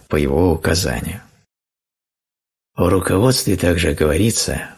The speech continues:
что никто не обладает силами, которые не были бы доступны прочим. Святой Дух, несомненно, напомнил бы тебе,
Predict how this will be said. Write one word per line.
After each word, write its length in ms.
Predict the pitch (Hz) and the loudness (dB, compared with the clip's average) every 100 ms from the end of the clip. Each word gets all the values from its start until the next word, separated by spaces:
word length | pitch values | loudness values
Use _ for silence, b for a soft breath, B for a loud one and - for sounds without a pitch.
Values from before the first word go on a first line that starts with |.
| - | -8
что 280 | - - 92 | -6 0 2
никто 440 | 90 82 - 110 | 2 0 0 2
не 140 | 107 | 4
обладает 600 | 92 69 73 67 67 64 - | 2 2 0 0 0 0 -2
силами, 600 | - 85 107 - - - _ _ _ _ | -2 0 0 0 -4 -10 _ _ _ _
которые 440 | - 69 71 67 69 | -4 -2 0 0 0
не 200 | 73 87 | 0 2
были 180 | 73 | 0
бы 100 | 67 | 0
доступны 560 | 67 65 - 69 - 67 | -2 -2 -2 -4 -4 -6
прочим. 460 | - 69 62 - - - _ _ _ _ _ _ _ _ _ _ _ _ | -2 -2 -2 -4 -8 -16 _ _ _ _ _ _ _ _ _ _ _ _
Святой 460 | - - 90 90 85 | -6 -2 0 0 0
Дух, 260 | 92 98 | 0 0
несомненно, 680 | 82 76 - 73 73 85 80 | -2 -2 -2 -2 0 2 2
напомнил 540 | 76 - 95 90 76 | 0 0 0 2 0
бы 140 | 69 69 | -2 -2
тебе, 380 | 80 69 64 | -2 -2 -4